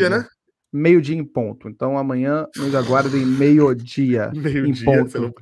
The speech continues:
Speaker 2: você não precisava falar o em ponto.
Speaker 1: É, só pra deixar registrado que amanhã não tem atraso, vocês vão entender o porquê. Então, valeu, beijos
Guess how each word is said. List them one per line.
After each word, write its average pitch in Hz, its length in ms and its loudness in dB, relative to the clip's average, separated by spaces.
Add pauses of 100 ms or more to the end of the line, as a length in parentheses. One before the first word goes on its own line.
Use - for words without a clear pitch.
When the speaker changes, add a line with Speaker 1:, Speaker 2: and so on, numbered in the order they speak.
(140)
Speaker 2:
você 92 140 -12
não 98 160 -6
precisava 78 640 -8
falar 208 300 -6
o 254 80 -6
em 302 100 -4
ponto. 190 560 -2
Speaker 1:
É, 131 300 -2
só 143 180 -2
pra 147 140 2
deixar 139 220 0
registrado 131 440 -2
que - 80 -2
amanhã 131 240 2
não 135 100 -2
tem 131 140 -2
atraso, 127 380 -2
vocês 135 100 -4
vão 131 100 0
entender 123 220 -4
o 120 60 -4
porquê. - 420 -12 (320)
Então, 123 220 -6
valeu, 127 460 2
beijos 139 680 0